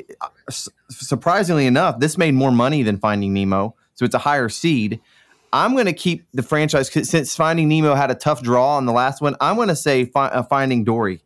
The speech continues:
I'm gonna put my, put, get behind that. It's, I like Finding Nemo better than Finding Dory, but I think,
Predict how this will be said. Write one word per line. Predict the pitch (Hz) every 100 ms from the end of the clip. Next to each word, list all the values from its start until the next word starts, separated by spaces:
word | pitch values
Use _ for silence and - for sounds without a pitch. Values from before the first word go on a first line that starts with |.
| -
I'm | 123 135
gonna | 120
put | 131 113
my, | 117 107 - _ _ _ _
put, | 139 - 98 127
get | 139
behind | 110 123 117 110
that. | 104 95
It's, | 127 -
I | 151
like | 170 214 214
Finding | 202 175
Nemo | 156 160 131
better | 107 117 165
than | 165
Finding | 165 170 180 175
Dory, | 185 196 185
but | 143 -
I | 139
think, | 156 190